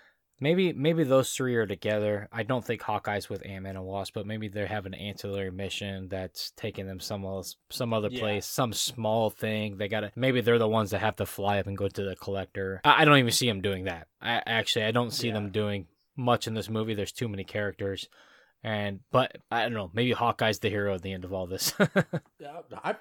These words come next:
Speaker 2: I'm fine with that. I actually have to be a fan of Hawkeye. However, I wanna see Hawkeye wear the mask. This is beginning to get frustrating. This is
Speaker 1: <laughs>
Speaker 2: Marvel. This is about as aggravating as Wolverine not wearing the mask. Hey, by the way, you know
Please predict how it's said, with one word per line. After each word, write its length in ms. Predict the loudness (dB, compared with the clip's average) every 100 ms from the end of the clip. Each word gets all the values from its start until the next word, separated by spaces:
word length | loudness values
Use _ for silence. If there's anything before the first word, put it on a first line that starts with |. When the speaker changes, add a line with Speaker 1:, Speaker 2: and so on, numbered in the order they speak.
| -6
Speaker 2:
I'm 140 | -6
fine 280 | -2 -2 -2
with 100 | -6
that. 120 | -6
I 120 | -4
actually 260 | -4 -4 -8
have 100 | -8
to 100 | -8
be 180 | -4 -2
a 60 |
fan 200 | -2 -4 -6
of 60 |
Hawkeye. 360 | -8 -8 -6 -4
However, 480 | -2 -2 -2 -6 -2
I 120 | 0
wanna 260 | 2 0 -2
see 160 | -2
Hawkeye 340 | -4 -4 -2 -2
wear 160 | -2
the 80 | -4
mask. 360 | -4 -4 -4 -6
This 260 | -8 -8
is 80 | -18
beginning 500 | -14 -8 -2 -2 -2
to 40 | -4
get 200 | -6 -4
frustrating. 420 | -4 -2 0 2
This 200 | 2 -2
is 60 | -4 -8 -8
Speaker 1:
<laughs> 160 | -8 2
Speaker 2:
Marvel. 400 | 8 8 8 6
This 220 | 4 2
is 60 | 0
about 320 | 6 6 6
as 140 | 4 0
aggravating 720 | 6 6 6 2 4 4 0
as 200 | 2 2
Wolverine 720 | 2 6 6 6 6 6 6
not 220 | 6 4 6
wearing 180 | 4
the 60 | 4
mask. 300 | 2 0 -4
Hey, 160 | -4 -4
by 200 | -2 -4
the 60 | -2
way, 340 | -2 -2 -4
you 200 | -4 -4
know 440 | 2 4 4 2